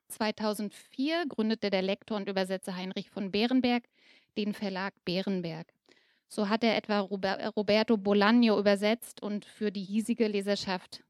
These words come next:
bekannt gemacht. Das Verlagsprogramm widmet sich autobiografischer und biografischer Essay- und Memoirenliteratur.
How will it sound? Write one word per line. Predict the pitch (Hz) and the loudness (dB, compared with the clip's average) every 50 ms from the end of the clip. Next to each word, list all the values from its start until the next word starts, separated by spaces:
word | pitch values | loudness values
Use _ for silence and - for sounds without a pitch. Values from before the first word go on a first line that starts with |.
| _ - | _ -4
bekannt | - 247 - - 180 175 170 165 | -4 -4 -4 -4 -8 -6 -6 -6
gemacht. | - 175 160 160 160 160 - - _ _ _ _ _ _ _ _ _ - | -8 -6 -6 -6 -6 -8 -12 -16 _ _ _ _ _ _ _ _ _ -2
Das | 220 214 - | -2 -2 2
Verlagsprogramm | - 226 226 220 226 240 269 - - - - - 247 - - 220 220 240 247 220 | 2 4 6 6 6 4 2 0 -4 -8 -4 -4 -4 0 2 2 4 4 4 4
widmet | 196 226 254 - 254 247 240 240 | 4 2 2 4 4 2 2 2
sich | - - 240 254 254 - - - | 0 0 0 0 -2 -6 -8 -4
autobiografischer | - 214 214 - 226 214 214 214 208 202 - - 185 196 220 - - 240 - - 226 214 | -2 -2 -2 -2 -4 -2 0 0 -2 -2 -2 -2 -2 -2 -2 0 -2 -2 -2 -2 -2 -2
und | 208 208 | -2 -2
biografischer | - 214 208 196 196 - 175 180 196 214 233 - 254 233 - - 240 240 240 240 - | -4 -2 -2 -2 -2 -2 -2 -2 0 0 0 0 -2 -4 -2 -2 0 0 0 -2 -2
Essay- | - 214 214 - - - 226 226 220 - | -2 -4 -4 -4 -4 -2 -2 -2 -2 -4
und | - 202 185 170 | -6 -8 -8 -6
Memoirenliteratur. | 202 202 196 190 185 190 190 202 214 226 214 208 190 185 175 175 - 190 175 165 170 - - - - - - - 208 | -6 -6 -4 -4 -2 0 0 2 2 0 0 -2 -4 -6 -8 -8 -10 -10 -10 -10 -12 -12 -14 -16 -12 -12 -12 -12 -12